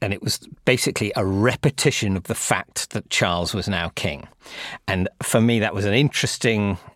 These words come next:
relic from a time when the only thing the system could potentially deliver is certainty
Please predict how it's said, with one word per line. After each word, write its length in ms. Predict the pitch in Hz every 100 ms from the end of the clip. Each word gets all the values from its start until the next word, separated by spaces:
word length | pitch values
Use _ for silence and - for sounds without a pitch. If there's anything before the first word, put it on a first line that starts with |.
| _ -
relic 500 | 107 127 110 92 -
from 180 | 113 101
a 60 |
time 500 | - - 107 95 92
when 200 | 92 98
the 140 | 101 113
only 400 | 131 156 135 123
thing 260 | - 123 113
the 80 |
system 400 | - 127 - 113 - _ -
could 280 | - 131 -
potentially 600 | 131 - 151 131 - 110
deliver 500 | 110 113 113 82 82 - -
is 140 | 104 -
certainty 800 | - - 127 - 82 - 90